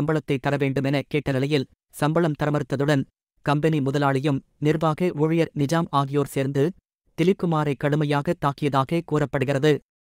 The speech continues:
மேலும் கத்தரியால் குத்தி கொன்று விடுவேன் என்று மிரட்டியதாக அனுப்பர்பாளையம் காவல் நிலையத்தில் தொழிலாளி தமிழ் தெரிந்த நபரின் உதவியுடன் புகார் செய்துவிட்டு அரசு மருத்துவமனையில் சிகிச்சைக்காக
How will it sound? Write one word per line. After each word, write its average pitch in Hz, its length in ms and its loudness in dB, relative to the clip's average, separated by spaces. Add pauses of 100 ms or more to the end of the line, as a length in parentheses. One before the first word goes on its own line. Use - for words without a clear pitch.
(460)
மேலும் 143 400 2 (260)
கத்தரியால் 180 540 2
குத்தி 190 280 -2
கொன்று 151 280 0
விடுவேன் 147 320 2
என்று 139 360 0 (160)
மிரட்டியதாக 165 720 0 (140)
அனுப்பர்பாளையம் 147 760 0
காவல் 151 280 0
நிலையத்தில் 135 460 -2
தொழிலாளி 151 500 0 (380)
தமிழ் 165 240 2
தெரிந்த 156 340 0
நபரின் 139 340 0
உதவியுடன் 143 540 0
புகார் 160 260 0
செய்துவிட்டு 135 680 -2
அரசு 151 300 -2
மருத்துவமனையில் 139 600 -2
சிகிச்சைக்காக 160 680 -4